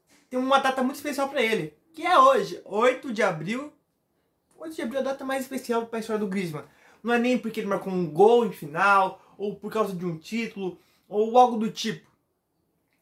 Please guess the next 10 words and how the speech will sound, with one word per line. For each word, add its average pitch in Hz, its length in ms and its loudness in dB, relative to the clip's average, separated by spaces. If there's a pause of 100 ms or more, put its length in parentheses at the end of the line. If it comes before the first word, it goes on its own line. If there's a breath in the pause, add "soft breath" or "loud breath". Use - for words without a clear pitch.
Um 196 80 -2
aniversário 202 920 2 (280 loud breath)
dele, 208 320 0
não. 214 420 -2 (420)
É 403 100 0
porque, 339 440 0
mano, 196 320 0 (140)
coincidência 311 1160 -4
ou 180 160 -4
não, 185 420 0